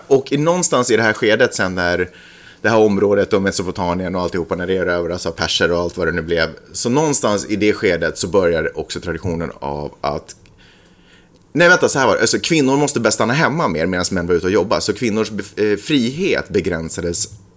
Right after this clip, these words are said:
avsevärt, liksom. De blev ganska mycket mäns egendom under den här tiden. Det som hände var sen,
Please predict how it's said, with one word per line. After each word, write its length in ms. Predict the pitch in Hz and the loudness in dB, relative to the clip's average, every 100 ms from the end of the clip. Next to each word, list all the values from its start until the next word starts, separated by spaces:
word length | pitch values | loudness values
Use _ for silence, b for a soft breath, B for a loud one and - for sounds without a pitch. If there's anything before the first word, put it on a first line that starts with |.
| - | -4
avsevärt, 800 | 127 90 - - 92 - - - | 0 0 0 0 0 -2 -4 -12
liksom. 300 | - 73 76 | -12 -10 -4
De 140 | 110 | -2
blev 200 | 113 95 | 0 0
ganska 240 | 87 87 87 | 0 -2 -4
mycket 520 | 82 - 62 67 - B B | -6 -6 -6 -6 -10 B B
mäns 440 | 98 78 80 - | -2 0 -2 -4
egendom 640 | 101 82 82 90 110 78 65 | -2 -4 -2 0 0 0 -6
under 180 | 76 | -8
den 80 | 78 | -8
här 60 | - | -10
tiden. 320 | - 71 - - B B B B B B - | -8 -8 -8 -16 B B B B B B 4
Det 120 | 143 | 4
som 160 | 143 | 4
hände 400 | 143 175 151 160 | 2 2 2 2
var 180 | 180 101 | 4 4
sen, 380 | 98 98 90 92 | 4 2 0 -2